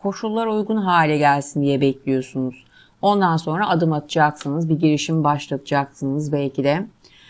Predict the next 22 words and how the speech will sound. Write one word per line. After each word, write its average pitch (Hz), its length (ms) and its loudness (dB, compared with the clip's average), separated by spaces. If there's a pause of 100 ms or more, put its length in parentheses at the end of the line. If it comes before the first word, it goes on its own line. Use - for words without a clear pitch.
(520)
Ee, 170 480 4 (140)
kalıcı 220 580 0
ya 247 340 2
da 277 140 2 (140)
karlı 180 360 4
olacak 160 680 0
bir 180 60 4
şeyle 160 420 4
ilgili 147 340 2
olarak 151 460 2
bir 196 240 0
bekleyiş 151 840 2 (260)
anlatılıyor 143 760 0
burada. 196 520 2 (480)
Ve 285 520 4
kendinize 247 580 2
sorun 160 520 2
diyor. 139 180 0
Yani 151 240 2
o 180 160 2
zaman 160 440 2
geldiğinde, 151 880 2